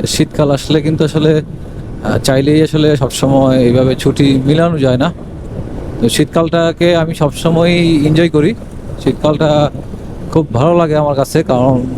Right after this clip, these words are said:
যে কোনো জায়গায় আসলে ট্যুর দিয়ে খুব মজা পাওয়া যায়। কারণ হচ্ছে বৃষ্টির একটা পেরা থাকে না, ওয়েদারটা খুব সুন্দর থাকে,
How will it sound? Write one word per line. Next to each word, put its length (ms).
যে 120
কোনো 200
জায়গায় 280
আসলে 300
ট্যুর 300
দিয়ে 180
খুব 140
মজা 320
পাওয়া 240
যায়। 180
কারণ 200
হচ্ছে 260
বৃষ্টির 320
একটা 160
পেরা 200
থাকে 240
না, 100
ওয়েদারটা 500
খুব 100
সুন্দর 260
থাকে, 320